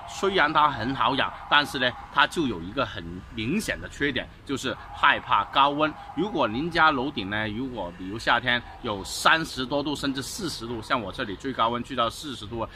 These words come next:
你记得把它搬离这个高温的位置，因为呢，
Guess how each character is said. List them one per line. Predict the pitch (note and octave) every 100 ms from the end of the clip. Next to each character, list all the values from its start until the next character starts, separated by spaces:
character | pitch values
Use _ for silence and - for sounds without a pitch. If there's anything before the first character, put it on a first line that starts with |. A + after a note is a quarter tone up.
| - -
你 | A#2 B2 -
记 | F3+ C#3
得 | G2+ G2 - -
把 | G2+ F#2+
它 | G#2+ A2+ -
搬 | D#3 F3+ D#3
离 | G2
这 | A2+
个 | A#2 G#2 -
高 | C#3+ D3+
温 | D#3 E3
的 | D3
位 | A#2 B2+ A2
置， | A#2+ - - D#3
因 | F#3+
为 | E3
呢， | C#3+